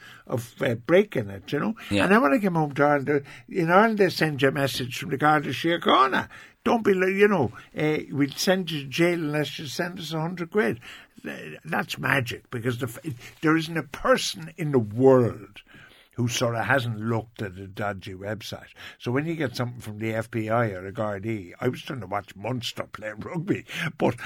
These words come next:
Speaker 1: I mean, y-, you automatically
Speaker 2: Yeah.
Speaker 1: assume you're guilty. Before I go any further, I have a technology competition. The E S B, in association with Brook Lodge Hotel County Wicklow,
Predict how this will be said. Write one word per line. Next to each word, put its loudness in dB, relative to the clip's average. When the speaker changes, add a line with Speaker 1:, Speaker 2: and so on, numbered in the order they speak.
Speaker 1:
I -8
mean, -2
y-, -8
you 2
automatically 2
Speaker 2:
Yeah. 2
Speaker 1:
assume -6
you're -14
guilty. -2
Before 8
I 6
go 6
any 4
further, 6
I 6
have 4
a 2
technology 0
competition. 2
The 0
E 4
S 2
B, 2
in 2
association 0
with -2
Brook 2
Lodge 0
Hotel 0
County -2
Wicklow, -2